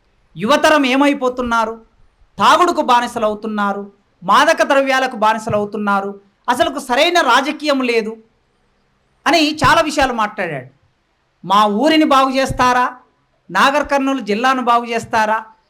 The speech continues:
వారు ఏ సందర్భంలోనైనా సరే, ఏ పద్ధతిలోనైనా సరే ప్రజలకి ఉపయోగపడే ఏ పనైనా చేయాలని, ప్రజలకు మేలు జరిగే పని చేయాలని, రాజకీయ నాయకులకి అవసరం లేదు. రాజకీయ నాయకులు ఈ దేశంలో మేలు చేస్తారని అయితే నేను అనుకోను,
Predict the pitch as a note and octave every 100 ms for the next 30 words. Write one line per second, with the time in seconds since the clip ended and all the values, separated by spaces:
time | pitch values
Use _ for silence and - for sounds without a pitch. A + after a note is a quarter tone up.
0 | _ _ - G#3+ B3+ A3+ A#3+ D#4+ D#4+ D4
1 | D#4 C4 D4 C#4+ C4+ C4 C4 C4 C4 G#3+
2 | A#3 C4 A3+ A3 C4+ C#4 B3 A#3+ A#3 A3+
3 | A#3+ - G#3+ A3+ D#4+ E4+ F4 D#4+ B3+ D4
4 | D4+ C#4+ C#4 C4+ C4 C4 G3+ A3 C4 C4+
5 | C4 C4+ C#4 D4+ C4 G#3 G#3 G3+ F#3+ G#3
6 | - - - - - - - - - A3+
7 | C#4 F4+ F4 D4 A3+ E4 F4+ E4+ D#4 D4
8 | C#4+ B3 G#3+ A3+ A3 G#3 G3 G3 - _
9 | _ _ _ D#3+ A3 D4+ F4 F4 F4 E4
10 | D4+ D4+ D4 D4 B3 C#4 D4+ C#4 B3 F#3
11 | G3 A#3 B3+ C4+ C4+ C4+ C#4 C#4 B3+ G#3
12 | A#3+ C4 B3+ G#3+ A3+ B3+ B3 A#3+ A#3+ A#3
13 | A3+ A3+ A3+ G#3 F#3+ G3+ G#3+ G3+ B3